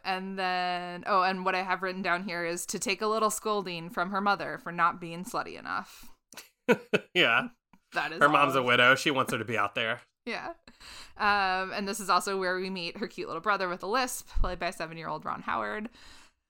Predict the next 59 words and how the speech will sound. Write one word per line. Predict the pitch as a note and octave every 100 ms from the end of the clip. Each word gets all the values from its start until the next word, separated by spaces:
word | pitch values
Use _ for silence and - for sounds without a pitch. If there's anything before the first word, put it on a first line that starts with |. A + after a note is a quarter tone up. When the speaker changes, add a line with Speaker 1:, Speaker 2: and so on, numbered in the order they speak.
| _ _
Speaker 1:
Um, | - G3+ F#3+ F#3 F#3+
and | G3 G3+
then | G3
she | A#3 - G3+ G#3 G3+
sings | - G#3 G3+ G3 G3 F3
"Good | G#3+ G3
Night, | G#3 B3+
My | A#3+ B3
Someone," | - C4+ A3 D#3+ D#3+ D#3 F#3+ F#3+ _ _ _ _ _ - -
just, | F#3 F#3+ G3
like, | F#3 F#3+ - - -
to | - A#3
herself | A3+ A3+ G#3 G#3 A3 -
Speaker 2:
Yeah. | G#3
Speaker 1:
out | G#3+
a |
window | G#3 G#3 F#3+ E3 E3+
so | F#3+
that | F3+ D#3
we | F#3+
know | F#3 E3+ E3+
that | E3
she | - F#3 F3 F3
is | F3 E3
really, | F#3 F#3+
truly | F#3+ B3 A3+ F#3 E3 -
a |
lonely | E3+ E3 D#3+
spinster | F#3+ F3 - -
and | A1 - F3
she's | C3+ -
ready | C#3 -
Speaker 2:
I |
Speaker 1:
for | C3
Speaker 2:
know. | A2+ G#2+ G#2+
Speaker 1:
love. | A#2
Speaker 2:
One | D3+
of | E3
about | D#3 C#3+ C3 -
three | D#3 D3+ D3
songs | C#3+ A#2+ A2+ G#2
she's | B2+ G#2+
gonna | A2+ G#2+
sing | - A2 A2
that | A2
all | A2 G2+
have | A2+ G2+
the | A2
same | C3+ G#2+ G#2 G2+
sort | - A2
of | G#2+
idea | G#2 G#2+ G#2
at | G#2+
the | C3+
center | - G#2+ G2+
of | G#2
them, | A2 G#2 A2
which | G#2+ -
is | G2+